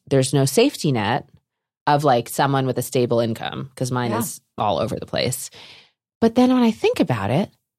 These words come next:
Speaker 1: I've been doing this for ten years. I have always made it work. So why can't I accept that and feel confident in that? And I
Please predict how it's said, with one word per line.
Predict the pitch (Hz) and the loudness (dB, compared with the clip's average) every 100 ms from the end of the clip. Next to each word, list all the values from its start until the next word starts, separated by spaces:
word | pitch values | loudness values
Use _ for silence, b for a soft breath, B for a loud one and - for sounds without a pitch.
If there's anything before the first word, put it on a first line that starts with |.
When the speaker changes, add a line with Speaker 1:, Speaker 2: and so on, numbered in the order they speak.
| _ _ _ | _ _ _
Speaker 1:
I've | 294 | -2
been | 330 415 | 2 2
doing | 269 403 | 6 6
this | 320 226 | 4 2
for | 208 | 0
ten | 175 - 247 226 | -2 2 6 8
years. | 202 427 - - - - _ _ _ _ - | 6 4 0 -4 -14 -18 _ _ _ _ -4
I | 185 | 0
have | 214 262 220 _ | 4 2 0 _
always | 180 196 220 202 202 196 185 | 4 4 4 4 4 2 2
made | 185 190 185 | 2 2 2
it | 180 | 0
work. | - 113 - - - _ _ | 0 -2 -2 -4 -12 _ _
So | - - 180 | -10 0 4
why | 170 151 151 170 175 180 190 214 214 _ _ _ _ _ _ | 4 2 0 2 2 2 2 0 -6 _ _ _ _ _ _
can't | - 156 151 151 | -10 -6 -4 -2
I | 143 | -2
accept | 139 - - 147 - - | -4 -6 -4 -4 -4 -8
that | 104 - _ _ _ _ _ _ - | -8 -10 _ _ _ _ _ _ -8
and | 139 143 | -4 -4
feel | - - 165 147 139 143 - | -4 -2 2 4 2 0 -10
confident | - - 240 220 143 120 110 | -12 -2 -2 0 -4 -4 -6
in | 123 | -4
that? | 110 104 127 _ B B B | -2 -2 -4 _ B B B
And | |
I | 143 | -4